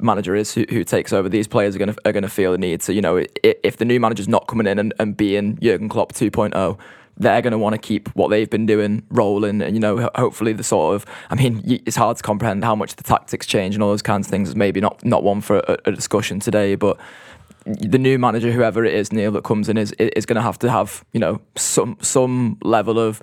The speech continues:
of a grace period or, or, or something like that from these Liverpool fans, 'cause as, as we've said there, you know, we see it throughout football history, the toughest acts to follow. It often proves that, that, that they really were, they really were the toughest acts to follow, and that's, and that's where,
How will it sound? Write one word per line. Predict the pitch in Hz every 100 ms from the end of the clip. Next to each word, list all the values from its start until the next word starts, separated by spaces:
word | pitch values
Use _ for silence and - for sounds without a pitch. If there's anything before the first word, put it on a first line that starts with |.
| - - -
of | 117
a | 98
grace | 107 101 104 -
period | 117 107 104 104
or, | 104 110
or, | 90 -
or | 110
something | - - 104
like | 101 101
that | 95 -
from | 101
these | 110
Liverpool | 101 -
fans, | 107 101 101
'cause | 117 107
as, |
as | - 110
we've | 113 -
said | 101 -
there, | 104 98 107 - - - -
you |
know, | 104 87 - - -
we | - - 113
see | 113 120 113
it | - _ -
throughout | - 117 107 104
football | - - 113 107
history, | 107 - 117 110
the | 113
toughest | - 120 117
acts | 101 -
to | 120
follow. | - 107 110 92 - - -
It | 117
often | 101 117
proves | 113 104 104 104
that, | 113 -
that, | - -
that | 85
they | 113
really | 123 127 123
were, | 101 104 113 113
they | 113
really | 113 107
were | 107 104
the |
toughest | 117 113 117
acts | - -
to | 123
follow, | 110 110 107
and | 110
that's, | 107 -
and | 120
that's | 104 -
where, | 113 107